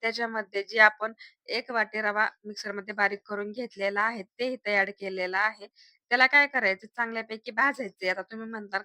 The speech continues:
"कशा प्रकारे?" तर काय करायचं, गॅसचा फ्लेम एकदम कमी करायचे, पंधरा ते वीस मिनिटं त्याला कंटिन्युअसली चालवत राहायचे.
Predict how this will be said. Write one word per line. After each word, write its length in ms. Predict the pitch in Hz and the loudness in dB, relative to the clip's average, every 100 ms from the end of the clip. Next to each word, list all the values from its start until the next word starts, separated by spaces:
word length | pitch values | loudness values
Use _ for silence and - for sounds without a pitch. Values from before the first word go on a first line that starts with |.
| - | -2
"कशा 240 | 220 202 | -2 -4
प्रकारे?" 460 | 185 180 - 175 208 - - - _ | -4 -6 -4 -4 -6 -12 -20 -20 _
तर 80 | 240 | -2
काय 180 | 247 254 | 2 2
करायचं, 420 | 247 220 202 208 208 | 2 2 2 -2 0
गॅसचा 320 | 220 - 226 | 0 0 -4
फ्लेम 280 | 226 233 226 | -4 -8 -8
एकदम 300 | 214 - 240 | -12 -12 -6
कमी 240 | - 240 247 | -2 -2 -2
करायचे, 600 | - 226 190 180 - 269 - _ _ _ | 0 2 2 -2 -12 -14 -16 _ _ _
पंधरा 300 | 233 247 254 | 0 0 0
ते 160 | 247 262 | -2 -2
वीस 260 | 247 240 226 | -6 -8 -6
मिनिटं 280 | 214 208 | -8 -6
त्याला 220 | 214 208 202 | -4 -2 -2
कंटिन्युअसली 640 | 214 208 202 214 - 226 | -4 -8 -8 -10 -12 -8
चालवत 460 | - 202 202 202 | -4 -2 -4 -6
राहायचे. 420 | - 220 202 - | -4 -4 -6 -12